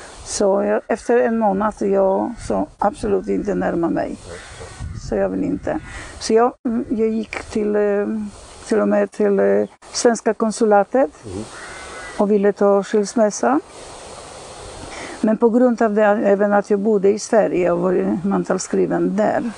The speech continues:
Speaker 1: jag kunde inte ta skilsmässa på grund av det att jag var polsk. Och han var svensk, men vi gifte oss i Sverige, så de säger så här: "Nej, det är blandat äktenskap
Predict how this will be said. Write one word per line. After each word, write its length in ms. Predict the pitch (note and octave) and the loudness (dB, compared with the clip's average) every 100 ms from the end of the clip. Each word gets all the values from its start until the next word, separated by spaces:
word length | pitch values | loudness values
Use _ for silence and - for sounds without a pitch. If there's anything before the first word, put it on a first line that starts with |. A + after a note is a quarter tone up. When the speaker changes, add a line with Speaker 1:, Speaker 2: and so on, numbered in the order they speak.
| - - - | -12 -16 -4
Speaker 1:
jag 140 | F#3+ - | -4 0
kunde 300 | G#3 G3 A3 | 0 2 0
inte 280 | G#3 - | 0 -2
ta 160 | G3+ F#3+ | 0 -2
skilsmässa 840 | - F#3+ - - - - - - F#3 - - - - - - - - - - - - | 0 -2 0 -2 -2 -2 0 0 -2 -12 -20 -18 -18 -18 -20 -18 -18 -18 -20 -8 -2
på 100 | G3 | 0
grund 240 | G3+ G3 | 0 0
av 120 | G3+ | -2
det 100 | G3 | -2
att 160 | F#3+ - | -2 -2
jag 80 | G3+ | -2
var 200 | A3+ G#3+ - | -2 -2 0
polsk. 480 | D4 G3 - - - - - - - | 0 0 -4 -8 -10 -16 -20 -8 -2
Och 180 | G#3 | 0
han 220 | G#3 C4+ C#4+ | 4 4 4
var 100 | A#3+ | 0
svensk, 560 | - F#3 F3+ - - | -2 -2 -2 -6 -6
men 360 | G#3 G3+ G#3 G#3 | -2 0 0 0
vi 80 | A3+ | 0
gifte 400 | C#4+ C4+ - G#3+ | 0 0 0 0
oss 240 | G3+ - | 0 -4
i 60 | F#3+ | -4
Sverige, 640 | A3+ G3 G3 G3+ E3+ G3 | 0 2 2 0 -2 -4
så 180 | - F3+ | -6 -4
de 200 | G3+ G#3+ | -4 -4
säger 260 | A3+ G3+ | -4 -4
så 160 | G#3 G3+ | -4 -4
här: 320 | G3 E3+ G#3+ - - - - - | -2 -2 -6 -10 -20 -20 -14 -6
"Nej, 260 | G#3 A3 | -2 -2
det 80 | G#3 | -2
är 40 | G#3 | -2
blandat 460 | A3 G#3 F#3+ F3+ | 0 0 -2 -2
äktenskap 680 | F#3 - B3+ F#3 - C#4 | -6 -4 -8 -6 -2 0